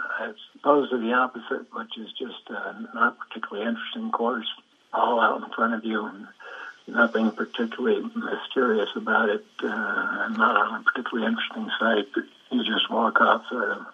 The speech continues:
uh, tired at the end of the day and saying, "Well, I played it once,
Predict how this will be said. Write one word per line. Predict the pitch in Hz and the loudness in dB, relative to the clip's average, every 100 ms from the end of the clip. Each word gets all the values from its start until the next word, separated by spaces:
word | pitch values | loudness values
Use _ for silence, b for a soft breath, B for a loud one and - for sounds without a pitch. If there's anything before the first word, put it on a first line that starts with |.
| _ B B B B B B B 220 | _ B B B B B B B 2
uh, | 185 120 117 | 4 4 6
tired | - 139 123 123 | 8 10 10 8
at | 120 - | 4 2
the | 123 | 4
end | 123 | 4
of | 117 | 4
the | |
day | 113 117 110 | 2 2 2
and | 113 - | 0 0
saying, | 120 | 2
"Well, | 120 135 143 139 139 | 4 6 8 8 6
I | - - | 2 -2
played | 135 131 | 0 2
it | 113 | 2
once, | 117 - | 2 2